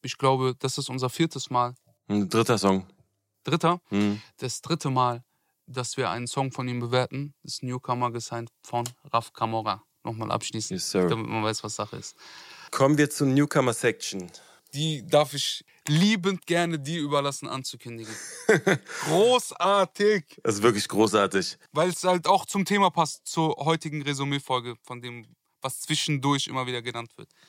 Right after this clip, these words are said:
Speaker 2: Genau, also wir haben zwischendurch ja immer wieder das Thema Künstler sein, Künstlerfigur, Alter Ego,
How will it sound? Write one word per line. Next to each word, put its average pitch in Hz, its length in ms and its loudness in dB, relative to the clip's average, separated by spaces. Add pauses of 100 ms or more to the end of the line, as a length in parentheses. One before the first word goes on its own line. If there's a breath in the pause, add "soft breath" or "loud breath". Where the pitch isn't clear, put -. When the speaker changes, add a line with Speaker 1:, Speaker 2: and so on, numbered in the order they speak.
(120)
Speaker 2:
Genau, 98 220 2
also 104 240 2
wir 117 80 6
haben 117 120 0
zwischendurch 120 600 2
ja 120 140 4
immer 120 200 0
wieder 117 120 2
das 107 180 -2
Thema 120 340 0
Künstler 123 520 -2
sein, 110 480 0
Künstlerfigur, 110 1040 -2
Alter 113 320 2
Ego, 110 680 4